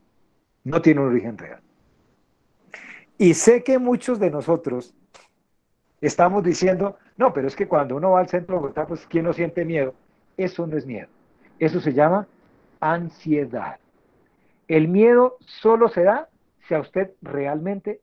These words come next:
lo atracan, si a usted realmente le muestran un revólver,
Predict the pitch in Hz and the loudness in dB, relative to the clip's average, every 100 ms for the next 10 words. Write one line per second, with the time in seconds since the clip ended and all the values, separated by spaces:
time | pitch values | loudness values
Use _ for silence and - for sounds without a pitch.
0 | _ 120 107 - 139 - 90 _ _ _ | _ -18 -12 -4 -4 -6 -14 _ _ _
1 | _ 147 - 185 165 151 147 156 185 196 | _ -8 -2 0 0 0 0 0 0 -2
2 | - 214 - 127 135 165 170 165 156 156 | -4 -6 -6 -8 -2 -2 -2 -2 2 2
3 | 143 110 | 2 -4